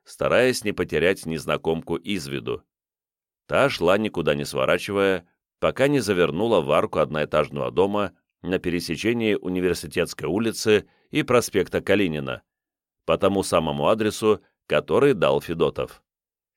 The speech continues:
Кольцова не стала заходить вслед, она уселась на скамейке неподалеку и раскрыла книгу.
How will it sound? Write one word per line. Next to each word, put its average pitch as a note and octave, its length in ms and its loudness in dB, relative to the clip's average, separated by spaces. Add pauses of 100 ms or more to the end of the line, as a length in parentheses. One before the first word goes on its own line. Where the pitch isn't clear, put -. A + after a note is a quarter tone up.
(460)
Кольцова A2+ 480 2
не A2+ 140 2
стала E2 320 2
заходить D#2 520 -2
вслед, A2 440 0 (480)
она G#2 240 2
уселась G2 440 2
на D#2+ 80 -2
скамейке D#2 540 -4
неподалеку D2+ 760 -2 (260)
и D3 120 -2
раскрыла D2+ 520 0
книгу. C2+ 460 -6